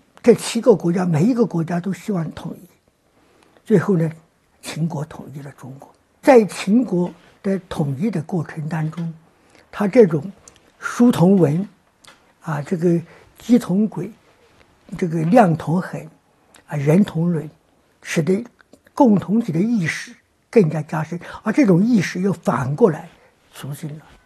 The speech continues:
这个我们的统一。所以说，从秦国统一以后，我们中华民族的共同体就形成了。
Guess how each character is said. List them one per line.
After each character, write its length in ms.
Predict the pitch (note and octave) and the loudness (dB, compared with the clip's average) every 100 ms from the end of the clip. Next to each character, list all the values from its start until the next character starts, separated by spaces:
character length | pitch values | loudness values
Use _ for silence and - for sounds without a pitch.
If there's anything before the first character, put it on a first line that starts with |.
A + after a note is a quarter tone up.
| _ _ _ _ _ _ | _ _ _ _ _ _
这 120 | - | -16
个 200 | C#3 - G3 _ - - _ | -14 -16 -18 _ -20 -20 _
我 100 | - | -12
们 160 | C3 | -8
的 80 | D3+ D3+ | -6 -8
统 200 | - - | -12 -18
一。 600 | _ _ _ _ _ - | _ _ _ _ _ -4
所 100 | G#3 | 0
以 80 | G3 | 2
说， 200 | D#3 F3 | 0 -4
从 200 | F3 F#3 | -2 -4
秦 280 | - F#3 G3+ | -2 -2 0
国 120 | F#3+ | -2
统 240 | F#3+ C#3 | -4 -10
一 200 | C#3 D3+ | -8 -8
以 40 | C#3 | -8
后， 160 | - | -12
我 140 | F3 F3 | -10 -6
们 160 | D#3+ | -6
中 200 | E3 G3 | -6 -8
华 160 | F#3 C#3+ | -6 -8
民 200 | C#3+ D#3 | -8 -8
族 140 | E3+ | -10
的 100 | D#3+ D3+ | -12 -10
共 220 | G3 D3+ | -6 -8
同 220 | - D#3+ | -8 -12
体 180 | - - _ _ _ _ _ | -12 -18 _ _ _ _ _
就 100 | - | -12
形 280 | C3 - B2+ | -10 -12 -16
成 200 | - | -16
了。 80 | E3 | -18